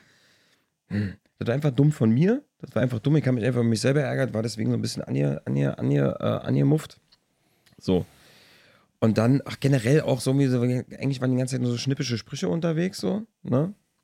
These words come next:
Und, ähm, und dann kam halt die Situation draußen wo wir darüber gesprochen haben, und ich, ich kann deine Argumentation mit,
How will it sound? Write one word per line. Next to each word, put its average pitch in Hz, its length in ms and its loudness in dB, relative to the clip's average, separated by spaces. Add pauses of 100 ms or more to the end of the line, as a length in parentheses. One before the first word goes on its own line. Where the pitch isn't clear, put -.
(640)
Und, 120 640 2
ähm, 117 480 0 (500)
und - 140 -2
dann 110 80 2
kam 139 160 0
halt 127 140 -2
die 120 40 -8
Situation 117 500 0
draußen 151 540 -4 (400)
wo 117 100 0
wir 123 60 2
darüber 117 240 2
gesprochen 135 480 -2
haben, 165 240 -2
und 104 120 -2
ich, - 200 -8
ich 98 100 -8
kann 120 180 -2
deine 123 220 -2
Argumentation 113 720 -2
mit, 143 220 0